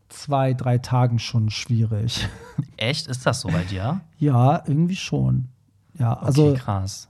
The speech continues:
Speaker 1: ja, irgendwie hab ich dann schon direkt wieder Bock, äh, das, also das nicht mehr alleine zu machen.
Speaker 2: Ah, okay, das
Speaker 1: So.
Speaker 2: find ich voll interessant, weil,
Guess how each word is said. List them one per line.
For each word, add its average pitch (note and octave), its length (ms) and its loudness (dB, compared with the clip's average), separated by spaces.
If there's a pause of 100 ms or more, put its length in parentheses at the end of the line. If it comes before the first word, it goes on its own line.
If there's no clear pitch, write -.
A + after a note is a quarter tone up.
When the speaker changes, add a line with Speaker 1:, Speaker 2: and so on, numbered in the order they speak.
Speaker 1:
ja, E3 200 6
irgendwie F3 240 6
hab F3 120 4
ich E3+ 80 -4
dann F3 200 2
schon F#3 260 0
direkt E3 320 -2
wieder D#3+ 220 2
Bock, - 440 -2
äh, C3 400 4
das, C#3 320 -4
also C3 280 -2
das B2+ 200 -2
nicht C3 140 2
mehr B2 160 2
alleine A#2 400 0
zu - 160 -8
machen. B2 460 0 (420)
Speaker 2:
Ah, G#2 200 -6
okay, G2 340 -6
das G2 160 -2
Speaker 1:
So. C#3+ 60 -4
Speaker 2:
find A#2 100 2
ich - 80 -4
voll A2 180 2
interessant, A2+ 800 0
weil, G#2 400 2